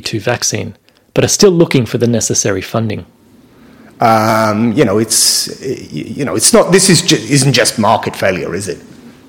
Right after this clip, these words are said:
Speaker 1: Mm.
Speaker 2: The whole story is po-, political, uh, and market failure. You know, it's, it's, it's just blaming these, uh, pharmaceutical corporations is clearly insufficient.
Speaker 1: And I guess actually that brings to mind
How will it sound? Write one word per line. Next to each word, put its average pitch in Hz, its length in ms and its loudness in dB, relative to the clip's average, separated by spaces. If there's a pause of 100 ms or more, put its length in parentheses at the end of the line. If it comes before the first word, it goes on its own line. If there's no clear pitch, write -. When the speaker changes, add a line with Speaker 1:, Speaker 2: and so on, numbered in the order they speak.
(180)
Speaker 1:
Mm. 107 320 -2
Speaker 2:
The 127 120 4
whole 127 200 4
story 131 400 6
is 104 100 -4
po-, - 280 0
political, 101 680 -2
uh, 101 240 -8 (180)
and 113 140 0
market 85 320 -2
failure. 85 340 -6 (600)
You 113 120 0
know, 92 160 0
it's, 98 300 0
it's, - 400 0
it's 101 340 -2
just - 300 0
blaming 123 500 4
these, 104 440 -2 (720)
uh, 95 160 2
pharmaceutical 107 680 2
corporations 90 760 -2
is 87 120 -4
clearly 95 360 2
insufficient. - 720 -4 (1400)
Speaker 1:
And - 100 6
I 165 60 6
guess 143 220 4
actually 123 260 2
that 107 200 2
brings 110 260 2
to - 80 -2
mind 95 460 0